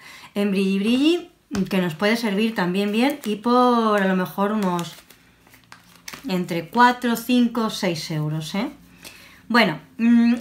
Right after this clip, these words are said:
hoy, como os digo, vamos a probar estos dos escandalosísimos para haceros dos ejemplos, dos looks con pegamento. Es decir,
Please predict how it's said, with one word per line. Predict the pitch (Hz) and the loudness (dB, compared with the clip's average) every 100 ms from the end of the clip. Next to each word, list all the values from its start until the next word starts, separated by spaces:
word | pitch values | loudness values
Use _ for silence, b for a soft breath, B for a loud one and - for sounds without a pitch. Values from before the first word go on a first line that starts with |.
| - | 4
hoy, | 320 330 | 4 6
como | 269 240 | 4 4
os | |
digo, | 254 302 311 311 - | 4 6 6 4 0
vamos | 226 262 240 | 4 4 4
a | 240 | 0
probar | 226 233 247 | 0 2 2
estos | 240 214 208 | 0 -4 -2
dos | 240 - | -2 -4
escandalosísimos | 208 - 202 196 196 196 254 294 302 339 | -8 -2 0 0 0 -2 -4 0 0 -2
para | - 202 185 | -2 0 0
haceros | - 196 190 233 208 - | -2 -4 -4 -2 -2 -2
dos | 220 226 | -4 -2
ejemplos, | 247 - 277 269 302 - B B B B | -4 2 2 2 0 -2 B B B B
dos | 202 220 240 | -2 2 4
looks | 294 370 | 2 0
con | - 240 226 | 2 2 2
pegamento. | 262 233 196 185 180 170 | 2 2 2 -2 -2 -4
Es | 165 | -4
decir, | 170 185 175 | -4 -4 -6